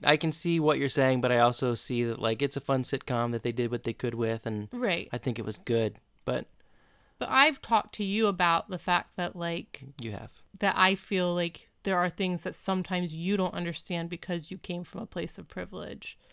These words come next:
Speaker 1: Right.
Speaker 2: So maybe that's why, like, you've, you,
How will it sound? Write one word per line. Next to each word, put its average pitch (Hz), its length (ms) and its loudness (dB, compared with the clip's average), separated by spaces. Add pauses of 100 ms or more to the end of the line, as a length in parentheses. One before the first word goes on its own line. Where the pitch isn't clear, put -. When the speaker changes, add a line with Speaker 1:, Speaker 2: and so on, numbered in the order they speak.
(120)
Speaker 1:
Right. - 240 -6 (1000)
Speaker 2:
So 175 520 0
maybe 175 300 -4
that's 170 320 -6
why, 170 400 -4
like, 175 380 -4 (720)
you've, 180 340 -8 (440)
you, 180 640 -6